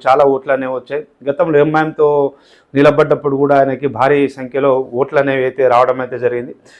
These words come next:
So మరి చూద్దాం ఆయన ఇమేజ్ and కాంగ్రెస్ పార్టీ యొక్క అభివృద్ధి సంక్షేమ పథకాలు అన్నీ కూడా కలిపి కాంగ్రెస్ పార్టీని గెలిపించేటటువంటి అవకాశాలు ఏమైనా ఉన్నాయా,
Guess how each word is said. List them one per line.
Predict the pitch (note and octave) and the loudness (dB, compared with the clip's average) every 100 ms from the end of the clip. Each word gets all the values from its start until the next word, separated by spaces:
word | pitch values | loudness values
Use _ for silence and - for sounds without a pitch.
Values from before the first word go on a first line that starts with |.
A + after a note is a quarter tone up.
| _ - | _ 0
So | G3 | 4
మరి | G3 G3+ G3 G3 | 6 6 6 2
చూద్దాం | F#3 G3 | 4 4
ఆయన | E3+ E3 F3+ | 6 4 4
ఇమేజ్ | E3+ E3 E3 D#3+ | 2 0 0 0
and | E3+ D#3 | 0 0
కాంగ్రెస్ | D3 D3+ D#3 D3 | 0 2 2 0
పార్టీ | C#3+ C#3 C#3+ C3+ - _ _ _ _ - | 0 0 -2 -6 -8 _ _ _ _ -2
యొక్క | C3+ D3+ | -2 4
అభివృద్ధి | C#3+ B2+ C3+ D3+ D#3 C#3+ C#3+ | 6 6 4 2 2 0 -2
సంక్షేమ | C#3+ C#3 D3+ | -2 -2 -4
పథకాలు | C#3+ C3+ C3+ C#3 C3+ | -4 -4 -2 0 0
అన్నీ | B2 C3 D3 | 0 0 0
కూడా | C#3 C3 | 0 0
కలిపి | C3 B2+ C#3+ | 0 -2 -4
కాంగ్రెస్ | C3+ C3 C3+ B2+ | -4 -2 -2 -2
పార్టీని | B2+ B2+ B2+ A#2+ | -6 -6 -12 -8
గెలిపించేటటువంటి | A#2+ C3+ A#2+ C3 B2+ B2+ A#2+ | -8 -10 -8 -4 -4 -6 -2
అవకాశాలు | A#2+ A#2 B2 B2 A#2+ | -2 0 -2 -2 -4
ఏమైనా | B2 A#2+ | -4 -6
ఉన్నాయా, | A#2+ A#2 B2 | -6 -6 -8